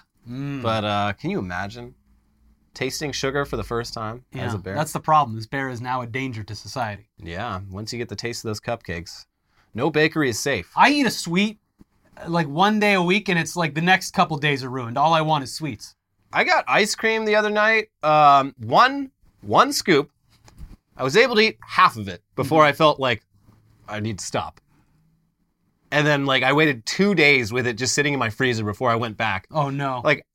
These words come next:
Speaker 2: and, and it was good, but, like, I don't know how the fuck anyone orders more than one scoop of ice cream. It blows my mind.
Speaker 1: I go, I go to a place that does, uh,
Speaker 2: <laughs>
Speaker 1: they, they let the adults have the kids cup,
Speaker 2: Oh.
Speaker 1: and I get the kids
Speaker 2: Yeah,
Speaker 1: cup.
Speaker 2: that's all. I just want, like, a couple spoonfuls. That's
Speaker 1: Yeah.
Speaker 2: all. That's all.
Speaker 1: Uh, I,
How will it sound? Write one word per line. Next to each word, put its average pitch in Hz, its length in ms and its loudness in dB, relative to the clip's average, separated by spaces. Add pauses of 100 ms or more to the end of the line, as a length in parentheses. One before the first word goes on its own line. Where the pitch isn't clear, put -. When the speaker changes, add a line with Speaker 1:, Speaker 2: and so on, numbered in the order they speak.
Speaker 2:
and, 165 160 2
and 190 200 4
it 226 40 6
was 196 100 2
good, 143 200 4
but, 180 80 2
like, 165 260 4
I 214 80 6
don't 311 120 6
know 302 80 6
how 269 120 6
the 285 80 2
fuck 311 360 6
anyone 330 260 8
orders 262 320 8
more 233 220 6
than 220 100 2
one 208 180 4
scoop 208 220 2
of 170 80 4
ice 156 200 4
cream. 104 220 -6
It 160 200 -2
blows 208 240 6
my 175 100 4
mind. 147 220 6
Speaker 1:
I 185 100 6
go, 208 120 2 (140)
I 185 120 4
go 196 140 0
to 208 60 4
a 202 100 4
place 185 300 0
that 156 140 -6
does, 156 320 -2
uh, 139 380 0 (120)
Speaker 2:
<laughs> - 140 -20
Speaker 1:
they, 165 200 2
they 165 180 2
let 180 180 2
the 151 140 0
adults 147 380 -2
have 139 180 -4
the 113 80 -10
kids 147 260 -4
cup, 151 260 0 (300)
Speaker 2:
Oh. 147 80 2
Speaker 1:
and 151 140 6
I 185 80 6
get 185 180 0
the 170 80 -4
kids 185 260 0
Speaker 2:
Yeah, 311 160 6
Speaker 1:
cup. - 80 6
Speaker 2:
that's 214 180 4
all. 320 180 10
I 247 100 4
just 302 220 0
want, 220 260 6 (300)
like, 185 120 2
a 170 60 2
couple 285 260 4
spoonfuls. 120 600 -2
That's 277 240 6
Speaker 1:
Yeah. 214 100 8
Speaker 2:
all. - 80 0
That's 254 220 6
all. 101 240 2 (560)
Speaker 1:
Uh, 143 200 2
I, 151 120 2